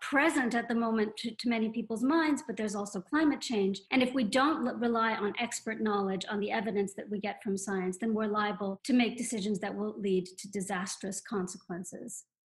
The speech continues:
So though I don't think that hypocrisy that can be completely eradicated, I think we clearly need to do our best to minimize it on both sides if we are to build a better society.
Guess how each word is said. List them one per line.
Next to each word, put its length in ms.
So 320
though 160
I 160
don't 320
think 220
that 120
hypocrisy 560
that 220
can 120
be 100
completely 640
eradicated, 800
I 80
think 180
we 80
clearly 480
need 200
to 80
do 180
our 140
best 300
to 100
minimize 560
it 180
on 180
both 240
sides 560
if 220
we 120
are 140
to 100
build 260
a 60
better 260
society. 640